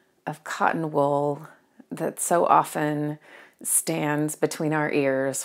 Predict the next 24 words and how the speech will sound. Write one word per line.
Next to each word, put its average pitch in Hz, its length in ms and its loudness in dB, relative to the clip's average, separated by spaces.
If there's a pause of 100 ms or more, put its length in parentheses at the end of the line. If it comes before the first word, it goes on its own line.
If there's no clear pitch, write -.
where 175 140 -4
our 165 160 -4
brain 135 400 -8
should - 280 -12
be. - 560 -2
<laughs> - 40 -16 (800)
Chronic 170 380 2
illness, 160 800 0
um, 151 600 -8 (600)
likes 170 240 -2
to 185 100 -2
hold 202 280 0
hands 233 340 0
with 170 160 0
this 156 240 2
one 135 260 0
and 143 380 -4
bring 214 200 2
it 233 80 2
along 233 380 4
for 220 140 -2
the 226 100 10
ride 175 640 8
and 170 340 -2